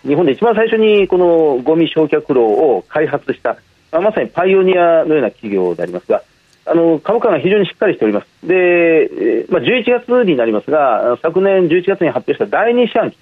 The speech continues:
三月決算の第二四半期も、えー、増収増益をしっかりキープしています。えー、第二四半期で売上二十パーセント増収、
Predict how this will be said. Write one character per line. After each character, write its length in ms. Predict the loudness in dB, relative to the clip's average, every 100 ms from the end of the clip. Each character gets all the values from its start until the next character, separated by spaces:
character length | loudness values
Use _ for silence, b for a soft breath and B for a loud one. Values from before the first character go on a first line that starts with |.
| -6
三 140 | -2
月 160 | -2 0
決 160 | -2 -2
算 100 | -2
の 80 |
第 160 | 0 0
二 100 | 0
四 40 |
半 140 | 0 -2
期 100 | -2
も、 160 | -4 -4 b _ -4
え 440 | 0 2 2 0 0
ー、 40 |
増 180 | 0 2
収 220 | 0 0
増 240 | 2 2
益 400 | 2 -2 0 0 2
を 140 | 0
し 60 | -2
っ 40 |
か 100 | -4
り 80 | -4
キ 100 | -2
ー 80 | -4
プ 80 | -6
し 60 |
て 80 | -10
い 40 | -12
ま 80 |
す。 60 | -12 _ -2
え 360 | 0 0 0
ー、 20 | -2
第 140 | -2
二 80 | -2
四 60 |
半 100 | -2
期 80 | 0
で 80 | 2
売 100 | 2
上 300 | 2 2 0
二 140 | 0 0
十 80 | -2 -2
パ 100 | -4
ー 80 | -2
セ 80 | -2
ン 60 |
ト 140 | -2 0
増 220 | 0 0
収、 340 | -2 -2 -2